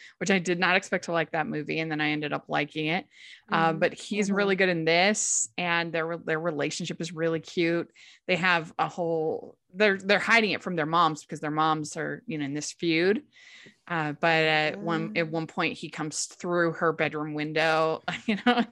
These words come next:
Speaker 1: and, like, sneaks in, which was cute. It was fun. And, uh, they had, they had nice chemistry, and, uh, the, the whole feud was fun and well done. Uh, so I enjoyed this one. I think, uh,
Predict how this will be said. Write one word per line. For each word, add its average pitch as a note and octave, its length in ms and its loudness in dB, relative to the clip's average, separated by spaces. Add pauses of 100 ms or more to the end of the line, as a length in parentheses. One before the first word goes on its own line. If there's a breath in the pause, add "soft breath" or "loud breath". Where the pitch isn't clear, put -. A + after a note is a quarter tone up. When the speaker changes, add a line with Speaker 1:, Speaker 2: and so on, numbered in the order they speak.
(100)
Speaker 1:
and, G3+ 140 -2
like, D4+ 140 2
sneaks G3+ 480 -2
in, E3+ 220 -2
which - 180 -4
was - 180 -14
cute. E3+ 440 4 (380 loud breath)
It B3+ 160 -6
was G3 160 -2
fun. F3 460 4 (340 soft breath)
And, F3+ 600 2
uh, F3+ 320 2
they G3 160 2
had, F3+ 340 0
they F#3+ 140 0
had F#3 140 -4
nice E3+ 260 -2
chemistry, F3+ 840 0 (1080)
and, E3+ 520 0 (480 soft breath)
uh, E3 300 0 (120)
the, F#3 280 6
the G3+ 120 2
whole G#3+ 180 2
feud F3+ 420 0
was E3 220 -4
fun D3+ 320 2
and D#3+ 200 -4
well D3+ 280 2
done. D3 480 -2 (360 soft breath)
Uh, D3 220 0
so D#3+ 240 4
I C#4 200 4
enjoyed G#3 280 6
this F#3 160 -2
one. F#3 220 4
I E3+ 160 4
think, F3 440 -6 (200)
uh, D#3 500 0